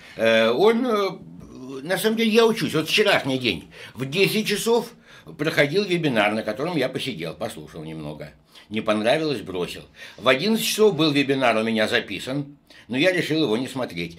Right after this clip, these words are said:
В двенадцать часов Эдуард Бабушкин проводил вебинар по вовлечённости, а это ещё одна тема, которую я хорошо владею. Его я почти полностью посмотрел, и вот щас получил видеозапись. Я учусь.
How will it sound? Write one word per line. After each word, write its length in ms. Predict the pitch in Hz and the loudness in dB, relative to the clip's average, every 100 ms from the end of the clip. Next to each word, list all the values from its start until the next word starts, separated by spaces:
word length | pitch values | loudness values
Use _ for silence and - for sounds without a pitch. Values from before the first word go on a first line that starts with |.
| - - | -18 -10
В 60 | |
двенадцать 520 | 113 151 208 214 208 | -4 2 4 4 2
часов 300 | 170 165 190 | -2 -2 0
Эдуард 400 | 143 139 139 120 | 0 2 2 2
Бабушкин 500 | 113 123 110 - 107 | 2 2 0 -4 -8
проводил 440 | 107 117 127 110 107 | -6 -4 -4 -2 -2
вебинар 480 | 107 117 120 101 90 | -2 -4 -2 -4 -4
по 80 | 104 | -6
вовлечённости, 760 | 101 101 98 107 110 147 147 | -6 -6 -6 -4 -4 -4 -4
а 40 | 104 | -6
это 120 | 104 | -6
ещё 180 | - 98 | -6 -6
одна 160 | 92 | -8
тема, 300 | 90 - 85 | -10 -10 -10
которую 300 | 85 90 87 | -10 -10 -10
я 40 | 87 | -12
хорошо 340 | 95 90 95 | -12 -14 -12
владею. 480 | 85 90 104 139 - - - - - - | -12 -10 -6 -6 -6 -12 -20 -20 -18 -6
Его 280 | 113 139 | -2 0
я 60 | 190 | 0
почти 280 | 165 - 160 | -2 -2 -4
полностью 480 | 147 117 110 - 110 | -2 -2 -2 -6 -10
посмотрел, 600 | 90 110 101 147 175 151 | -8 -6 -4 -2 -4 -4
и 140 | 98 | -6
вот 160 | 95 120 | -8 -6
щас 160 | 117 107 | -6 -6
получил 400 | 104 101 120 120 | -8 -8 -8 -8
видеозапись. 760 | 117 120 101 82 78 85 - _ - - - - - | -8 -8 -6 -8 -10 -16 -18 _ -20 -20 -20 -20 -12
Я 240 | 104 135 | -4 -2
учусь. 460 | 165 180 220 - | 0 0 0 -2